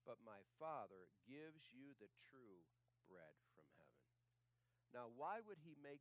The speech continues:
this reference to Moses? Remember the day before when they said, their response when he, they received the bread from the five loaves, barley loaves, and the, from the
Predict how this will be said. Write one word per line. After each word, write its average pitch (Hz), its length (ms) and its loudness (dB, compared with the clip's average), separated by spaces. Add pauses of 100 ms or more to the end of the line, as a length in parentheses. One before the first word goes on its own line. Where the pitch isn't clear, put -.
this 123 240 -8
reference 117 480 -4
to 113 80 -8
Moses? 107 400 -6
Remember 143 340 -4
the 202 160 -8
day 160 220 -2
before 131 640 -2 (480)
when 123 160 2
they 123 160 4 (160)
said, 113 300 4
their 131 120 4
response 135 920 2 (640)
when 131 240 4
he, 123 320 0 (720)
they 117 160 2
received 151 680 -6
the 113 140 -4
bread 104 480 -4 (720)
from 110 160 -6
the 110 160 -2
five 110 320 4
loaves, 101 540 -6 (180)
barley 95 400 -2
loaves, 104 400 -6
and 104 160 -8
the, 95 160 -4 (240)
from 98 160 -6
the 95 80 -8